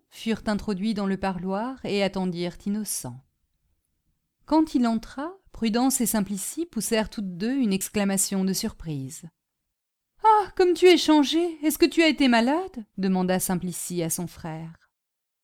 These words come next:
Hélas, mon pauvre monsieur Innocent, êtes-vous pâle et maigre ? » reprit Prudence. « J'ai passé huit jours à l'infirmerie, » dit Innocent. « Pourquoi ? Qu'est-ce que tu as eu ? » demanda Simplicie. «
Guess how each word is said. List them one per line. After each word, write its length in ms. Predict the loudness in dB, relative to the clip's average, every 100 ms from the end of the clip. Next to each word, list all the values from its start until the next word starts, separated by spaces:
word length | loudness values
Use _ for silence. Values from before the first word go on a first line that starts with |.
| _ _ _ _ 4
Hélas, 400 | 8 8 4 4
mon 160 | 4
pauvre 320 | 6 6 6
monsieur 300 | 6 6 6
Innocent, 600 | 6 6 4 0 -4 -2 0
êtes-vous 300 | 0 2 2
pâle 320 | 4 4 6
et 60 |
maigre ? » 640 | 4 4 2 -2 -8 -10 -10 -8
reprit 400 | -4 -4 -4 -8
Prudence. « 760 | -6 -6 -6 -6 -8 -12 -14 _ _ _ _ _ _ _ _ _ _ _ _ _ _ _ -8
J'ai 160 | 2 2
passé 320 | 4 4 4
huit 180 | 6 4
jours 300 | 4 4 4
à 80 | 4
l'infirmerie, » 760 | 2 2 2 2 2 0 -2 -10 _
dit 300 | -8 -6 -4
Innocent. « 540 | -4 -4 -6 -8 -10 -14 _ _ _ _ _ _ _ _ _ _ _
Pourquoi ? 560 | -2 -2 0 2 2 -2 2
Qu'est-ce 180 | 2 6
que 60 |
tu 240 | 4 4 2
as 120 | 4
eu ? » 280 | 2 0 -10 -8
demanda 380 | -4 -2 -2 -2
Simplicie. « 720 | -4 -6 -8 -6 -6 -8